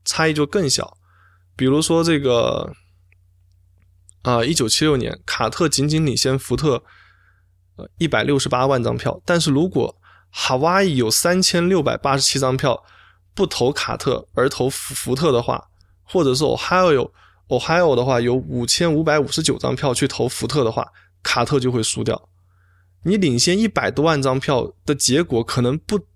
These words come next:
可能远不如某些州几千张票的结-，结果多。而像那个零-，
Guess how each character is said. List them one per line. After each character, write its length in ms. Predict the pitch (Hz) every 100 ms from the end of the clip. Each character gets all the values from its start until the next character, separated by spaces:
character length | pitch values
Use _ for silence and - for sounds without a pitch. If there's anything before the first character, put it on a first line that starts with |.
| _ _ _ -
可 180 | -
能 160 | 131 160
远 280 | 151 135 107
不 180 | - 196
如 320 | 147 131 135 _ -
某 260 | 135 123
些 220 | 117 160
州 260 | 160 - 156
几 300 | 160 - 113
千 320 | - - 185
张 180 | 185 156
票 200 | 160 160
的 80 | 120
结-， 100 | 120
结 160 | - 113
果 160 | 123 -
多。 180 | - - _ _ _ _ _ _ _ _ _ _ -
而 220 | 131 156
像 260 | 175 165
那 160 | 156 151
个 320 | 135 120 113
零-， 240 | 113 127